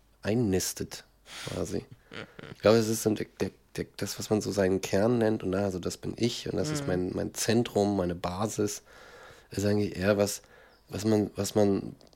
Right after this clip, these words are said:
Speaker 1: ja, wo man sich niederlässt,
Speaker 2: Ja.
Speaker 1: quasi. Und da ist nicht irgendwie so ein magisches,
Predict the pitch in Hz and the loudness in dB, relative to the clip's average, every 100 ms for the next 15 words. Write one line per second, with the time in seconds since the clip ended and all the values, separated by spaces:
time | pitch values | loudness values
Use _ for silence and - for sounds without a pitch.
0 | - - 123 110 87 101 104 98 - 123 | -16 0 4 4 4 2 2 -2 -4 0
1 | 113 85 82 - - - - _ 135 123 | 0 0 -2 -6 -10 -14 -20 _ -10 -6
2 | 117 120 - 85 85 - - - - - | -6 -8 -6 -6 -6 -8 -12 -14 -20 -20
3 | - 95 95 - - 107 101 101 95 110 | -10 -4 -2 -2 -2 -2 -2 -2 0 0
4 | 92 90 95 90 87 82 98 95 - 90 | -2 -4 -2 -2 -2 -2 -4 -4 -2 -4
5 | - - | -4 -10